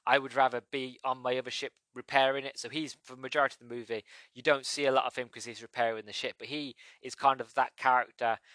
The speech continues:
who kind of, he's you. He, the, he, Smith's character is the audience. He's very much the fact of, "There's something going on with this ship. Get off it. Why are you still on the ship? Why are we still here? Why are we splitting up? You know, stay together."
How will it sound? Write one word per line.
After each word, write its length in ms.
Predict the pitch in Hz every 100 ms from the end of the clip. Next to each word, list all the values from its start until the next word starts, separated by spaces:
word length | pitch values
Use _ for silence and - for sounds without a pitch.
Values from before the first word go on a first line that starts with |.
| - _ _
who 80 | 131
kind 320 | - 135 120
of, 240 | 120 - - _ _
he's 340 | - 180 139 131
you. 180 | 170 139
He, 140 | - -
the, 100 | 151
he, 480 | - 175 202 180 -
Smith's 380 | - - 185 -
character 440 | - 151 139 -
is 260 | 139 135 123
the 120 | 123
audience. 600 | 123 127 123 98 - - - -
He's 160 | 135 120
very 160 | 160
much 160 | 151 135
the 80 | 131
fact 300 | 131 127 -
of, 120 | 120
"There's 120 | 127
something 180 | - 190
going 220 | 151 131
on 100 | 120
with 120 | 117
this 120 | 117 113
ship. 320 | - 120 - - - _ -
Get 180 | 202
off 260 | 143 117 -
it. 140 | 127 - _
Why 240 | 120 143
are 60 | 196
you 100 | 180
still 240 | - 139
on 120 | 123 113
the 80 |
ship? 280 | 110 127 120 - _ _
Why 240 | 131 208
are 60 | 185
we 80 |
still 260 | 127 - 101
here? 400 | - 123 123 113 - - _ _ _
Why 320 | 131 165 196
are 40 |
we 100 | 170
splitting 440 | 135 - 139 120 120
up? 280 | 127 - _ _
You 100 | 139
know, 220 | 127 123 117 _
stay 320 | - - 190
together." 480 | 151 143 127 127 123